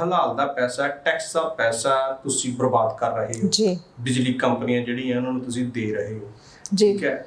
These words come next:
Speaker 1: ਹੁਣ ਇਹੀ ਮੈਂ ਬਾਰ-ਬਾਰ ਕਈ ਵਾਰੀ ਕਹਿੰਦਾ ਵੀ ਇਹ ਮੰਤਰੀਆਂ ਸੰਤਰੀਆਂ ਨੇ ਤੇ ਦੇਣੇ ਨਹੀਂ ਪੈਸੇ। ਪੈਸਾ ਜਿੱਥੇ ਵੀ ਜਾਂਦਾ ਲੋਕਾਂ ਦਾ ਬਰਬਾਦ ਹੁੰਦਾ, ਲੋਕਾਂ ਦਾ ਪੈਸਾ ਜਾਂਦਾ।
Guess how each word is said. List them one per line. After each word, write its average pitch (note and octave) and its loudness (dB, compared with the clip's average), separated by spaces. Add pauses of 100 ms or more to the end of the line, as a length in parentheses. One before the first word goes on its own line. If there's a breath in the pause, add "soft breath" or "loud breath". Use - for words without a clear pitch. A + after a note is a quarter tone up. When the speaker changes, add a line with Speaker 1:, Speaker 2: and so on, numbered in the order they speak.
(140)
Speaker 1:
ਹੁਣ D3+ 0
ਇਹੀ D#3+ 2
ਮੈਂ E3+ 4
ਬਾਰ-ਬਾਰ C3 2
ਕਈ C3+ 0
ਵਾਰੀ C3+ 2
ਕਹਿੰਦਾ C#3+ -2
ਵੀ E3+ -4
ਇਹ D#3+ -2
ਮੰਤਰੀਆਂ C3+ 0
ਸੰਤਰੀਆਂ C3+ -2
ਨੇ C#3+ -4
ਤੇ C#3 -4
ਦੇਣੇ A2 -2
ਨਹੀਂ C3+ 0
ਪੈਸੇ। A2+ -2 (420 loud breath)
ਪੈਸਾ A#2+ 4
ਜਿੱਥੇ C#3 0
ਵੀ F3 2
ਜਾਂਦਾ D3+ 4
ਲੋਕਾਂ D3 0
ਦਾ B2+ 4
ਬਰਬਾਦ B2 0
ਹੁੰਦਾ, B2+ 2
ਲੋਕਾਂ C3+ 0
ਦਾ C3 0
ਪੈਸਾ A#2+ -2
ਜਾਂਦਾ। G2 -6